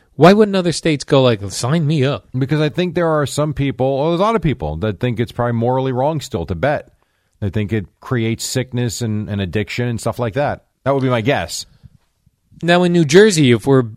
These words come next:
Speaker 1: if we're voting on weed, Eddie, is that for, like, can I then just go get weed if I want to, or it's medical marijuana?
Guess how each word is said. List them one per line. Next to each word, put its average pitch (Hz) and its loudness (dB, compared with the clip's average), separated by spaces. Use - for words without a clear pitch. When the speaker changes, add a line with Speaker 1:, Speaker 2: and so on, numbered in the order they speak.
Speaker 1:
if 139 2
we're 135 4
voting 131 4
on 104 0
weed, 120 0
Eddie, 104 -2
is 101 -2
that 123 4
for, 135 4
like, 113 0
can 127 0
I 117 6
then 139 4
just 135 2
go 151 8
get 147 4
weed 143 2
if 143 2
I 143 6
want 143 2
to, 151 4
or 123 6
it's 110 0
medical 113 0
marijuana? 95 -4